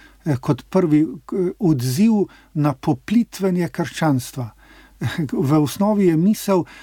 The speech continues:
da v tem svetu, ki je krščanstvo sprejelo, ampak ga hkrati tudi uporabilo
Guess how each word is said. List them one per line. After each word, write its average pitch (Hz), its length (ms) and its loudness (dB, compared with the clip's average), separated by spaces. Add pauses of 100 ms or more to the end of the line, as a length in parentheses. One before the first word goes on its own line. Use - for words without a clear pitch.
(100)
da 151 180 0
v 151 360 0
tem 233 180 2
svetu, 170 540 0
ki 151 140 -2
je - 20 -2
krščanstvo 196 640 -2
sprejelo, 151 720 2 (240)
ampak 147 260 0
ga 147 140 0
hkrati 190 560 -2 (160)
tudi 160 380 2 (340)
uporabilo 156 920 2